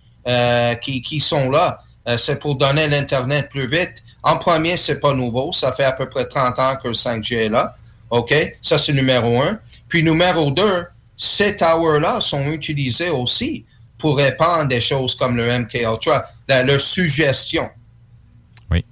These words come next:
Speaker 1: Puis c'est dans des chansons, c'est dans des films, c'est dans les écoles. En s'entend, le système d'éducation aussi au Québec, au Canada au complet, euh, c'est, c'est, c'est pas vraiment un bon système, mais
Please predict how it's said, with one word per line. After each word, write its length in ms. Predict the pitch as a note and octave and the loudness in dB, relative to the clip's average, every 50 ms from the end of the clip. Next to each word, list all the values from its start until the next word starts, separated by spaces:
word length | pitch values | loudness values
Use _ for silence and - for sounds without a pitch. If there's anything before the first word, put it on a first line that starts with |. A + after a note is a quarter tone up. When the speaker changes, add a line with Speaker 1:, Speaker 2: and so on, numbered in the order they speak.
| - - - - - | -16 -20 -12 -6 -4
Speaker 1:
Puis 80 | F3+ | -2
c'est 180 | - - F3+ E3+ | 0 0 2 2
dans 200 | C#3+ E3+ E3+ F3 | 4 2 2 2
des 140 | E3+ E3+ D#3+ | 2 0 0
chansons, 580 | - - E3+ D3+ D3 D3 - D#3 C#3+ C#3+ C#3 - - _ - - - - - - - - - | 2 2 2 2 2 0 0 0 -2 -2 -4 -8 -16 _ -20 -20 -20 -20 -20 -20 -20 -14 -6
c'est 220 | - E3+ D#3 D3 | -2 0 2 2
dans 200 | C#3 D#3 D#3 D3+ | 4 2 2 2
des 160 | D3 D#3 D3+ | 2 0 0
films, 380 | D3 - D3+ C#3 B2+ B2 B2+ B2+ - - _ - - - - - | -2 -2 -2 -2 -2 -4 -8 -10 -14 -20 _ -20 -20 -20 -16 -12
c'est 220 | - - - D#3+ D3 | -4 -2 0 0 2
dans 220 | B2 D#3 D#3 D#3+ | 4 4 2 4
les 240 | E3 D#3+ D3+ - D#3 | 2 0 0 0 0
écoles. 460 | C#3+ C#3 - C#3+ C3 A#2+ B2 C3+ C#3+ - - - - - - - | -2 0 0 0 2 2 0 -2 -6 -12 -16 -20 -20 -16 -6 -2
En 120 | C3 C#3+ | -2 0
s'entend, 420 | - - E3 D3+ D3 - E3+ E3+ E3+ | 0 2 0 0 0 2 0 0 0
le 40 | |
système 420 | D#3 - - D3 - - E3+ D3 C#3+ | 0 -2 -6 -6 -4 -2 -2 0 0
d'éducation 760 | D3 D3 D3 C3 C#3 C#3 - D3 C#3 C3 - - D#3 D3 C#3 | 0 0 0 0 -4 -4 -2 0 0 0 0 -2 -2 -2 -2
aussi 240 | B2+ - - D3+ D3 | -2 -2 -2 -2 -2
au 100 | C#3+ B2 | -2 -2
Québec, 400 | - C3+ B2+ A2 C3+ C#3+ C#3+ C#3+ - | -2 -2 0 2 2 2 2 0 -2
au 100 | B2+ G#2+ | -6 -4
Canada 420 | - C3 B2+ B2+ B2 A#2+ C3 C3 | -4 -4 -2 -2 -2 0 0 -2
au 60 | B2+ | -2
complet, 540 | B2+ - B2+ A2 A#2 - C#3 D3 D3 C#3+ C3 | -2 -4 -8 -6 -6 -2 0 0 2 2 2
euh, 160 | A#2+ A#2 A2 A2 - - - - - - - | 2 0 -2 -4 -8 -14 -20 -20 -20 -14 -8
c'est, 200 | - - C#3 B2 | -6 -4 -4 -2
c'est, 420 | - - C#3 C3 B2 B2 A#2 A2+ | -2 0 0 0 2 2 0 0
c'est 240 | - - B2+ A#2+ - | -2 -2 -4 0 2
pas 120 | C#3+ C#3 | 2 2
vraiment 320 | A2+ A#2 C3 B2 B2 B2+ B2+ | 2 2 0 2 2 4 4
un 100 | B2+ A#2+ | 2 2
bon 240 | A#2 A2 B2+ B2 A#2+ | 2 2 0 0 0
système, 560 | - - A#2+ A2 - - D3+ F3 A3 C4 - - - - - - - - - | -2 -4 -4 -4 -2 0 0 0 0 0 -4 -8 -20 -20 -20 -20 -20 -10 -2
mais 500 | B2+ C3+ D3+ E3 F3+ F3+ G3 A#3+ A#3+ - | 2 2 4 4 4 2 0 -2 -6 -12